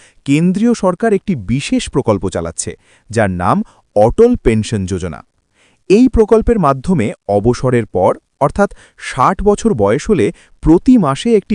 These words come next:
নির্দিষ্ট পরিমাণ পেনশন পাওয়া যায়। কেন্দ্রীয় সরকার এই প্রকল্পটি অত্যন্ত মর্যাদার সঙ্গে পরিচালনা করছে।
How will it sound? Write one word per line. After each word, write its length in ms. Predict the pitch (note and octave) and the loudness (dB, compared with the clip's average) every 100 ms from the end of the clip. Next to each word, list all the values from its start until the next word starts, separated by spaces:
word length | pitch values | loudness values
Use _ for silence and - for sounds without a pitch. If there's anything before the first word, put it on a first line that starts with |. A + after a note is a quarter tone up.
| A#2+ | -2
নির্দিষ্ট 500 | G#2 A#2+ C3 G3+ - | -2 -2 -4 -4 -4
পরিমাণ 360 | G#3+ A#2 G#2+ F3 A#3 | -4 -2 -2 -4 -4
পেনশন 380 | F3+ C3+ - G#2 | -2 -2 -4 -6
পাওয়া 220 | F2 E2 | -4 -6
যায়। 200 | D#2+ G1+ - _ _ _ _ _ - | -8 -14 -18 _ _ _ _ _ 0
কেন্দ্রীয় 460 | A#2+ C3 C3+ D#3+ | 2 2 2 0
সরকার 380 | - C#3 C3+ F#3+ | 2 -2 0 -2
এই 120 | D#3 | -2
প্রকল্পটি 540 | - A#2+ B2 C3 D3 F3 - | -4 -2 -2 -2 -4 -6 -6
অত্যন্ত 480 | C3 - - A#3 A#3 A3 | -6 -6 -6 -6 -2 -2
মর্যাদার 580 | G#2+ F#2+ G#2 C#3+ F#3 F#3 | -2 -2 -2 0 0 -2
সঙ্গে 240 | D3+ A#2+ A2 | -4 -4 -4
পরিচালনা 460 | G2 F2+ F2 D#2+ | -4 -6 -6 -8
করছে। 300 | D#2 D2+ - | -10 -14 -14